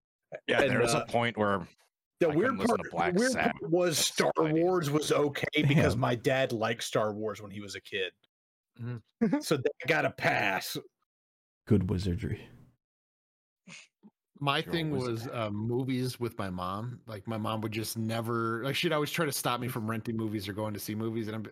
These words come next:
Speaker 4: I'd just do the classic thing, like, "Mom, I'm gonna see it anyway."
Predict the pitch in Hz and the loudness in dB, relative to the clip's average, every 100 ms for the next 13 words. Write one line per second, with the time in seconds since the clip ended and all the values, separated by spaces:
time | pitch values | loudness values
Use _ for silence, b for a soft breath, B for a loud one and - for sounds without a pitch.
0 | 147 113 110 - 117 95 - 92 90 98 | -6 -6 -6 -4 -4 -4 -6 -6 -8 -8
1 | 107 170 247 233 233 226 - 220 208 214 | -6 -2 0 0 0 -2 -2 -2 -2 -2
2 | 165 120 | -2 -2